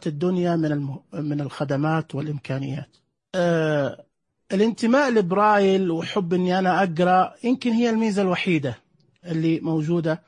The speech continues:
ب-، بتتمتعوا فيها أنتوا لما ت-، تشتروا هذا الأسطر، لكن صار في السوق أشياء أرخص بكثير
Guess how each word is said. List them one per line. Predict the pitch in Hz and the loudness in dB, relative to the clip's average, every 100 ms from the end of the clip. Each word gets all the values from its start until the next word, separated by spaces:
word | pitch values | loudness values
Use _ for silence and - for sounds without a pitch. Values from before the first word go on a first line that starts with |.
| _ _ _ - | _ _ _ -8
ب-، | |
بتتمتعوا | 147 180 170 165 190 196 - 165 156 | -8 -6 -6 -4 -2 -2 0 0 0
فيها | 170 156 156 | 0 0 0
أنتوا | 170 165 | -2 -2
لما | 156 151 151 151 - - | -2 0 -2 -4 -10 -6
ت-، | 156 | -4
تشتروا | 143 - 156 - 175 160 147 _ _ _ _ | -4 -6 -10 -4 -2 -2 -4 _ _ _ _
هذا | 165 151 139 | -4 -2 -2
الأسطر، | 127 - - - | -4 -8 -14 -4
لكن | 175 190 - 220 226 _ _ _ _ | -4 -2 -2 -4 -4 _ _ _ _
صار | - 214 220 | -6 0 0
في | 196 | 0
السوق | 180 - - 185 180 - - - - | -6 -6 -4 -2 -2 -8 -20 -20 -14
أشياء | 170 - 175 165 - 180 | -12 -6 -2 -2 -2 -4
أرخص | 170 - 143 - | -4 -4 -8 -8
بكثير | 156 151 - 170 170 - | -8 -6 -2 0 0 -4